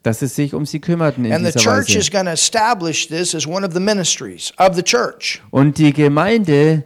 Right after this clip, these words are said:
Speaker 1: sollte genau diesen Dienst, ähm, von der Gemeinde aus etablieren in diesem Bereich.
Speaker 2: Verse three.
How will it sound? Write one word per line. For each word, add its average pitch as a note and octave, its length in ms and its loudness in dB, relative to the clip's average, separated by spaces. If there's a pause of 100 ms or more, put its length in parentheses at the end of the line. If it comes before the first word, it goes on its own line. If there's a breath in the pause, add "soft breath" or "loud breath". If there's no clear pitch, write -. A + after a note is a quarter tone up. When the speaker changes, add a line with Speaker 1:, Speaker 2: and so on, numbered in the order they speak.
Speaker 1:
sollte D3+ 480 0
genau D3 400 0
diesen F#3+ 340 -6
Dienst, D3+ 580 -2 (380 soft breath)
ähm, B2+ 760 2 (420)
von E3+ 240 2
der F#3+ 80 2
Gemeinde C#3 500 2
aus C3+ 280 2
etablieren D3 680 0
in A2+ 120 -2
diesem A2+ 340 -4
Bereich. F#2+ 580 -2
Speaker 2:
Verse F#3 320 2
three. E3+ 400 2